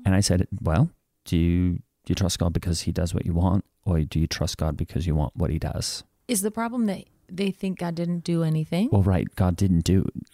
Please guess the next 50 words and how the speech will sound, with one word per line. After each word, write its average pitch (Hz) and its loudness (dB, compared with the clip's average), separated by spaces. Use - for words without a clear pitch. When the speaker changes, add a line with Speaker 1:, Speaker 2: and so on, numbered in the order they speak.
Speaker 1:
God 104 2
in 85 4
that 87 2
case - -2
didn't 90 2
do 85 0
anything. 135 4
Speaker 2:
Anything. 170 0
Speaker 1:
Right. - 0
Speaker 2:
So 175 0
how 180 -2
do 170 0
Speaker 1:
So 175 2
Speaker 2:
they 170 4
want 165 -2
what 165 0
he 151 -4
did 160 2
if 156 -2
he 151 0
didn't 156 2
do 151 0
anything? 170 0
Or 175 -2
do 170 -6
they 180 2
Speaker 1:
Well, 156 4
Speaker 2:
want 208 2
him - 4
to 175 0
Speaker 1:
right. - -8
Speaker 2:
do 208 0
what 185 0
Speaker 1:
But - 2
do 107 4
you 98 6
trust, - 0
but - -4
do 92 0
you 92 4
trust - 2
that - 0
you 90 2
want 85 2
what 82 0
he, 80 -4
what 90 0
he 82 -2
does? - -2
Speaker 2:
Yeah. 185 2